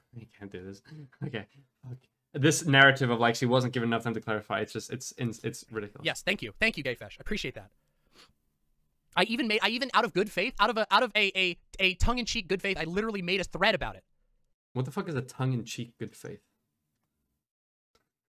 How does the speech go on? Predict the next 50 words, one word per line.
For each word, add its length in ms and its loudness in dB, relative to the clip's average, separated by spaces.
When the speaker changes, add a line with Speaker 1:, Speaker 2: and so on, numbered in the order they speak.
Speaker 1:
Does 80 2
anyone 260 4
know 120 0
what 140 0
a, 160 -2
what 180 4
a, 40 -6
what 100 2
a 60 0
tongue-in-cheek 640 -2
good 160 -6
faith 200 -8
is? 220 -18
Speaker 2:
But 140 0
this 100 0
is 60 -4
the 60 -2
problem. 340 0
You 80 -6
see, 280 -4
this 240 0
is 80 -2
the 80 0
problem 360 0
with 240 6
the 100 -2
way 420 2
that 200 -4
everyone 340 2
engages 260 -2
on 140 -4
this, 240 -8
but 220 4
also 320 8
the 80 0
way 100 2
that 80 0
Vosh 220 4
engaged 300 -8
on 80 -14
this, 180 -20
and 80 -16
part 100 -6
of 40 -16
the 60 -14
thing 120 -12
that 60 -14
made 100 -16
me 60 -16
frustrated. 340 -16